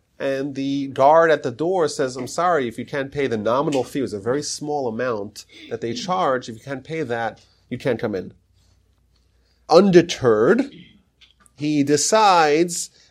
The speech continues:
that there is actually a, a, they had a, a ceiling window, a skylight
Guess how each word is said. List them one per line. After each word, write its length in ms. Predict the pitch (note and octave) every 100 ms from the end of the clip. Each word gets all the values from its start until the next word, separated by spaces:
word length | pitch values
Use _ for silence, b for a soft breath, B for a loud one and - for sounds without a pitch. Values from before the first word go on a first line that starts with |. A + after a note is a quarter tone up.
| b
that 260 | C#3 C3
there 160 | C3 C3+
is 140 | C3
actually 320 | B2+ C3 C#3 A#2+
a, 100 | G#2
a, 580 | - G#2 - - - -
they 100 | B2
had 140 | B2+
a, 180 | A2+ F2+ D2+ - _
a 60 | -
ceiling 640 | - - G3 F#3 A#2+ G#2 - _ _ _ -
window, 580 | C3 G#3+ D3+ F2+ - - -
a 40 |
skylight 920 | - - D3 D#3 D#3 G#2+ G1+ - -